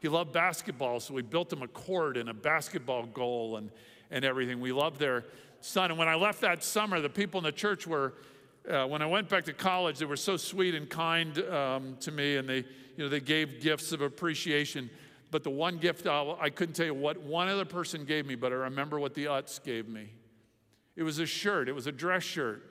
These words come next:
It wasn't blue, but they, um, they, um, I, I bet it cost a dollar. Uh, it was the ugliest, flimsiest, uh, cheapest,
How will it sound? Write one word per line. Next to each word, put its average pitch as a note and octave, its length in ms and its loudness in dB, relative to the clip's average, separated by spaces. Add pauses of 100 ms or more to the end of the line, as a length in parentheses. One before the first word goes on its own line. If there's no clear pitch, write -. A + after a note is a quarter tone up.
(560)
It - 40 -12
wasn't C3 380 -4
blue, A2+ 340 0 (460)
but D3+ 180 2
they, D#3+ 280 4
um, C3+ 280 0 (960)
they, D3 340 2
um, C3 340 0 (960)
I, E3 160 2 (100)
I E3+ 80 4
bet G#3 180 2
it A3 120 -2
cost F3+ 260 -2
a E3 60 -2
dollar. A#2 760 -4 (2250)
Uh, C3+ 240 2
it G3+ 60 2
was E3 160 0
the G3 180 0
ugliest, D#3 560 0
flimsiest, B2+ 1000 -4
uh, C#3 100 -4
cheapest, - 840 -6